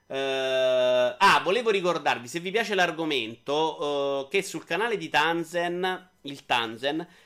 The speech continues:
c'è stata una bellissima intervista nel suo Le Show dei Poveri con Raffaele Sogni, che era il Raffo, quindi uno storico anche lui di Consolmania e The Game Machine, che parlava un po' di quel momento dell'industria, di come funzionavano le redazioni all'epoca. Ve lo consiglio perché è divertentissimo da vedere, da ascoltare, di sti ragazzi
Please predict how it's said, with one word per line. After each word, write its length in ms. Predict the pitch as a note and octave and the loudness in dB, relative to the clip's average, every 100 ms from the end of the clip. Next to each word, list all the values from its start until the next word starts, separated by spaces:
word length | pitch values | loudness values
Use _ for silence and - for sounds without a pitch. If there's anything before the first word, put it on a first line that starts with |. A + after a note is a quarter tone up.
| _ | _
c'è 140 | - D#3 | -6 -6
stata 380 | - G3+ F3+ D3 | 0 2 2 0
una 120 | C#3+ | -2
bellissima 580 | D3+ F3+ G3 - C#3 C3 | -4 -6 -6 -8 -6 -6
intervista 580 | B2+ C3 C3+ C#3 - | -6 -10 -10 -12 -10
nel 180 | B2+ B2 | -10 -10
suo 200 | - C3+ | -8 -6
Le 120 | C3 | -6
Show 220 | B2 - C3 | -8 -8 -8
dei 120 | B2+ | -6
Poveri 420 | C#3 A#2+ A2+ G#2+ | -4 -4 -6 -8
con 180 | D3 C#3 | -6 -4
Raffaele 440 | C3 - C#3+ C#3+ | -4 -6 -6 -6
Sogni, 420 | D3 C#3+ A2+ A2+ | -6 -6 -6 -10
che 100 | - | -6
era 160 | B2+ B2 | -2 -2
il 80 | B2+ | -2
Raffo, 560 | C#3 A#2 - - D3 | 0 -2 -4 -4 -4
quindi 480 | D3 B2 A#2 G#2 G#2 | -4 -10 -10 -10 -10
uno 120 | G2+ | -12
storico 380 | G#2+ - A#2 G#2+ | -12 -6 -6 -6
anche 220 | G#2+ - | -10 -14
lui 200 | G#2+ A2+ | -14 -14
di 120 | G#2 G#2+ | -14 -14
Consolmania 680 | G#2 - A2 A2 B2 A2+ G#2 | -14 -12 -12 -10 -8 -8 -10
e 80 | |
The 100 | G#2+ | -10
Game 140 | A2+ B2+ | -10 -8
Machine, 560 | C#3+ - C3+ B2+ B2+ - - - _ | -8 -10 -10 -10 -10 -14 -20 -20 _
che 140 | E3+ | -4
parlava 480 | - D3+ D3 D#3+ D3 | 2 2 6 4 6
un 120 | C3+ - | 2 2
po' 180 | D#3 | 0
di 80 | C#3 | 2
quel 160 | C#3 C#3 | -2 -2
momento 360 | C#3 D3 - | -2 -4 -6
dell'industria, 680 | C#3 C#3 C3+ C#3+ C#3 - C#3 | -6 -4 -4 -8 -10 -8 -8
di 80 | B2+ | -6
come 180 | C3+ C#3 | -6 -6
funzionavano 680 | C3+ C3 C3+ C#3 C#3+ C3+ C3+ | -8 -8 -4 0 0 0 -2
le 120 | C3+ | -2
redazioni 500 | C3+ C3+ - C#3+ C#3+ | -2 -2 -4 -2 0
all'epoca. 440 | D3 C#3 C3+ B2 | 0 0 0 -2
Ve 80 | B2+ | -2
lo 100 | C3+ | -4
consiglio 420 | C#3 C3 D#3 D3 | -4 -6 -8 -6
perché 200 | B2 - | -6 -6
è 60 | A#2 | -8
divertentissimo 800 | A#2+ A#2+ - B2 C3+ B2 - A#2 | -8 -8 -8 -10 -12 -14 -12 -8
da 100 | A#2 | -6
vedere, 240 | B2 B2+ | -4 -4
da 80 | B2 | -4
ascoltare, 720 | A#2 - - - A#2+ A2+ A2+ | -4 -6 -12 -4 -2 -2 -4
di 80 | A2 | -10
sti 160 | - | -8
ragazzi 580 | A#2+ A#2 B2 - - A2 | -4 0 -2 -2 -10 -16